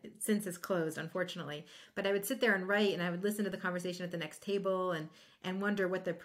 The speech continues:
what the relationship was between these people or what were they arguing about. And, and then, then the what if g-, starts going again. Well, what if they were sisters, or what if they were, you know, and, and then it helped me, uh, create scenes and, and dialogue. And,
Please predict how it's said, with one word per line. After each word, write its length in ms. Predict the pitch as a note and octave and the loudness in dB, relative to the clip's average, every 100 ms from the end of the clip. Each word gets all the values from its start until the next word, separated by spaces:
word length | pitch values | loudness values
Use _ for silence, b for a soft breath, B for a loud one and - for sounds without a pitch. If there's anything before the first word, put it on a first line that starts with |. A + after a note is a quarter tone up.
| F#3+ | -4
what 160 | G3 | -2
the 60 | F3 | 0
relationship 520 | D#3+ F3 G#3+ G#3+ G#3 | -2 -2 0 -2 0
was 160 | G#3 G#3 | -2 -2
between 260 | G3 G#3 | -4 -4
these 140 | G3 F3+ | -4 -6
people 480 | G#3 G3+ G3 F#3+ | -6 -2 0 2
or 120 | F3 D3+ | 2 0
what 160 | F#3+ | -2
were 80 | A#3 | 0
they 120 | G3 | 0
arguing 440 | F3+ F#3 F#3+ G3 F#3+ | 2 0 0 -2 -4
about. 500 | F#3 F#3 F#3 F#3 F#3 | -2 0 2 2 0
And, 140 | D#3+ E3 B B B - | -4 -8 B B B -8
and 220 | F#3+ F#3+ | -4 0
then, 400 | G#3+ A#3 G#3+ F3 | 2 2 0 -2
then 140 | - G#3+ | 2 4
the 100 | B3 | 6
what 160 | A#3+ | 6
if 200 | D#4 F4 - | 4 2 -4
g-, 80 | - - | -12 -14
starts 300 | - G#3+ F#3 | -2 2 2
going 260 | F3+ F3+ F3 | 2 0 0
again. 320 | E3 D#3 D3+ | 0 0 0
Well, 80 | F3 | 0
what 140 | A3+ F4+ | 2 2
if 300 | G4+ - - | 2 -2 2
they 140 | D4 | 4
were 420 | C#4+ C#4+ C#4+ A#3+ | 6 6 4 2
sisters, 640 | G#3 D4 C4+ C4+ B3 A3 G#3+ | -4 -8 -2 2 4 4 2
or 160 | A3+ | 0
what 140 | A#3 C4+ | 2 2
if 120 | D4+ | 2
they 160 | B3 B3 | 2 4
were, 380 | A#3+ A#3+ A#3 A3 B B | 4 2 0 -6 B B
you 80 | G#3 | -2
know, 60 | |
and, 160 | F#3 G3 | -2 0
and 160 | A3 A#3 | 2 4
then 60 | |
it 140 | B3+ A#3+ | 2 2
helped 200 | B3+ C4 | 2 2
me, 260 | G3 E3+ - - | 0 -2 -6 -16
uh, 60 | - - | -18 -18
create 500 | - G#3 G3 G#3+ G#3 | -6 0 2 2 -2
scenes 500 | - F#3+ F#3 F#3 F#3 | -6 -4 -4 -4 -4
and, 240 | F3 E3+ - | -4 -4 -6
and 220 | E3 E3 | -6 -4
dialogue. 680 | D#3+ D#3+ F3 E3+ E3+ E3+ E3 | -2 0 0 0 -2 -2 -4
And, 200 | D3+ D3 | -8 -10